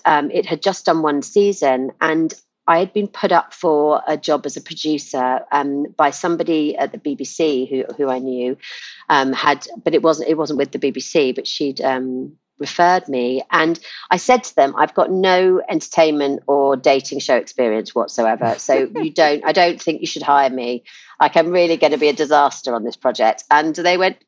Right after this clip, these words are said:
Speaker 1: "Yay, we'll take you."
Speaker 2: You really
Speaker 1: Because
Speaker 2: sold
Speaker 1: that's
Speaker 2: yourself.
Speaker 1: how it works in England.
Speaker 2: Yeah, you really sold
Speaker 1: Yeah,
Speaker 2: yourself.
Speaker 1: yeah.
Speaker 2: Yeah.
Speaker 1: It was all about the undersell in the U K.
Speaker 2: <laughs>
Speaker 1: And so, and so I, um, and so they gave me a chance, a shot on this show. And, um, it was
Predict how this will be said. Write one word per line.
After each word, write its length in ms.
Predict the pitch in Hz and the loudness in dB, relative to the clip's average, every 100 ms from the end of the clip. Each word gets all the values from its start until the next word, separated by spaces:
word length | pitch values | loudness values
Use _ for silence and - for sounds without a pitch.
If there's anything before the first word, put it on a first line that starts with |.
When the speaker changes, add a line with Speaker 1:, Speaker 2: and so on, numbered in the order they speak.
| - | 2
Speaker 1:
"Yay, 540 | 427 415 403 370 285 | 6 8 6 2 0
we'll 140 | 202 269 | 0 2
take 380 | 339 311 196 202 | 4 2 0 -2
you." 200 | 156 190 | 0 0
Speaker 2:
You 140 | 202 | 4
really 220 | 214 196 | 4 4
Speaker 1:
Because 80 | 185 | 2
Speaker 2:
sold 160 | 190 185 | 4 4
Speaker 1:
that's 140 | 175 | 4
Speaker 2:
yourself. 180 | 170 156 | 4 2
Speaker 1:
how 60 | 151 | 4
it 160 | 165 | 4
works 140 | 165 214 | 4 4
in 80 | 226 | 4
England. 200 | 233 214 | 4 6
Speaker 2:
Yeah, 300 | 196 139 120 | 4 4 -2
you 140 | 175 | 0
really 160 | 208 202 | 2 2
sold 260 | 508 571 554 | 4 4 6
Speaker 1:
Yeah, 40 | |
Speaker 2:
yourself. 360 | 539 508 277 - | 8 8 6 2
Speaker 1:
yeah. 140 | 320 440 | 2 4
Speaker 2:
Yeah. 560 | 359 120 - _ 247 | 4 2 -6 _ 0
Speaker 1:
It 40 | 285 | 2
was 100 | 294 | 4
all 140 | 339 | 4
about 240 | 349 277 214 | 6 4 6
the 100 | 240 | 2
undersell 580 | 240 214 - 147 120 - | 2 -2 -2 -2 -2 -4
in 120 | 254 - | -8 2
the 160 | 415 156 | 2 4
U 120 | 320 | 0
K. 260 | - 269 - - - | 0 -2 -2 -6 -8
Speaker 2:
<laughs> 240 | 302 - | -8 2
Speaker 1:
And 240 | - 220 208 | 4 4 2
so, 500 | - 311 294 277 - - | 2 6 6 4 0 0
and 140 | 302 294 | 2 2
so 340 | - 349 302 | 2 4 6
I, 260 | 277 269 277 | 4 4 2
um, 220 | 262 254 247 | 0 -2 -6
and 120 | 240 | -4
so 120 | 240 269 | -2 -2
they 100 | 269 | 0
gave 260 | 277 294 | 0 0
me 120 | 294 254 | -2 -6
a 40 | |
chance, 460 | - 269 269 170 - | -4 -2 2 2 0
a 60 | 190 | -6
shot 320 | - 233 - | -2 -2 -2
on 100 | 190 | -4
this 140 | 190 | -6
show. 440 | - 269 247 175 170 - | -4 0 2 2 0 0
And, 320 | 202 208 202 | 0 -2 -2
um, 320 | 214 214 214 202 _ _ _ _ | -2 0 -4 -10 _ _ _ _
it 180 | 226 - | 0 2
was 400 | 233 233 220 196 | 2 2 2 -2